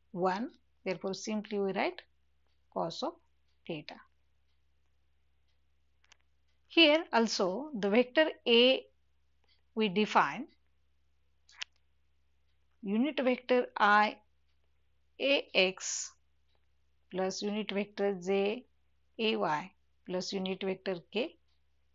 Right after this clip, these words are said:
A Z. Then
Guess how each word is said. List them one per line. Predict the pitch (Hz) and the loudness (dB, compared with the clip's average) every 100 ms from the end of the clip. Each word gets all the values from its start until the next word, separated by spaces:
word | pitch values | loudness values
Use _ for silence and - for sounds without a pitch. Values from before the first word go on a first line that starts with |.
| _ _ _ _ _ _ _ _ _ _ _ _ _ - | _ _ _ _ _ _ _ _ _ _ _ _ _ -6
A | 185 175 | -4 -4
Z. | 156 180 - - _ _ _ _ _ _ _ _ _ - _ _ | -8 -10 -12 -16 _ _ _ _ _ _ _ _ _ -20 _ _
Then | 247 294 330 | 0 2 2